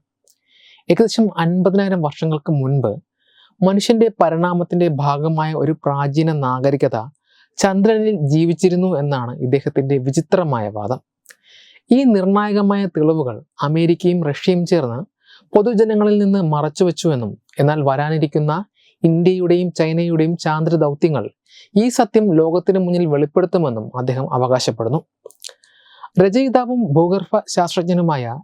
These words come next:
ഗ്രെഗ് ബ്രാഡൻ പോഡ്കാസ്റ്റ് അവതാരകനായ ജോ റോഗനുമായി നടത്തിയ അഭിമുഖത്തിലാണ് ഈ ഞെട്ടിക്കുന്ന വെളിപ്പെടുത്തലുകൾ നടത്തിയത്.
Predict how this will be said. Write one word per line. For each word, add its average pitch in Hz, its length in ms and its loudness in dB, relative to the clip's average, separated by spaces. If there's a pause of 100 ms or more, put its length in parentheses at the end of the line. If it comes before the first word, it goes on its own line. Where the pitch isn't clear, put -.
(120)
ഗ്രെഗ് - 380 0
ബ്രാഡൻ 151 500 -2 (600)
പോഡ്കാസ്റ്റ് 208 600 2
അവതാരകനായ 175 1040 0
ജോ 156 320 2
റോഗനുമായി 170 600 0
നടത്തിയ 156 340 -2
അഭിമുഖത്തിലാണ് 147 880 -2
ഈ 147 120 -2
ഞെട്ടിക്കുന്ന 147 580 0
വെളിപ്പെടുത്തലുകൾ 127 720 0
നടത്തിയത്. 127 460 -4